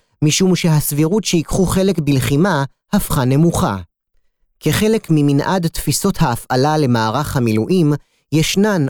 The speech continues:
אומנם מסגרות מילואים מתמרנות שצה"ל שומר בכשירות גבוהה יחסית, ככוח הכרעה במצב מלחמה. אולם מספרן פחת וגם הנכונות להפעילן היא נגזרת של חומרת תרחיש העימות.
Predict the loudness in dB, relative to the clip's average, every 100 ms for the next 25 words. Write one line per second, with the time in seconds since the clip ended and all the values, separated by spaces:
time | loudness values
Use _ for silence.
0 | 0 0 2 2 0 0 0 -2 0 -2
1 | -2 -2 0 2 2 2 0 0 0 2
2 | 2 0 -4 -4 -2 0 0 0 0 0
3 | 2 2 2 0 0 0 2 2 0 0
4 | 2 2 0 -2 -4 -4 -4 -4 -12 _
5 | _ -4 -2 0 0 0 0 0 -2 0
6 | 0 0 0 0 0 0 2 2 2 0
7 | 0 -2 -8 _ _ _ _ _ 0 2
8 | 2 0 -2 -2 -2 0 0 0 -4 -2
9 | -4 -6 -18 _ -4 0 2 2 2 2
10 | 0 0 0 0 0 -2 -2 0 0 -2
11 | -6 _ _ 0 2 0 0 0 -2 0
12 | -2 0 0 0 0 -4 -4 -2 -2 -2
13 | -2 -2 2 2 0 -4 -18